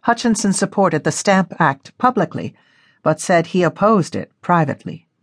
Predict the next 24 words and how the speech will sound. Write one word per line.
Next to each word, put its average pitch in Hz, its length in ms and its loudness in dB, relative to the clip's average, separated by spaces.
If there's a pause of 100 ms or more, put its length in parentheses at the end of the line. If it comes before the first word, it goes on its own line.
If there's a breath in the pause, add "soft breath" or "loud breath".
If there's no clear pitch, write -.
(680)
At 165 120 0
the 156 40 -4
time 180 300 2
of 202 100 0
the 160 100 -4
play, 139 460 -2 (240 soft breath)
he 208 160 0
was 196 180 0
still 285 300 2
optimistic 196 680 0
that 156 160 2
a 151 40 2
break 202 460 -2
with 170 160 -2
the 180 120 0
mother 185 300 2
country 139 440 0
could 156 240 -4
be 151 100 2
avoided 143 600 0 (300)
and 160 160 -2
the 151 60 2
factions 135 680 -2
reconciled. 127 760 -4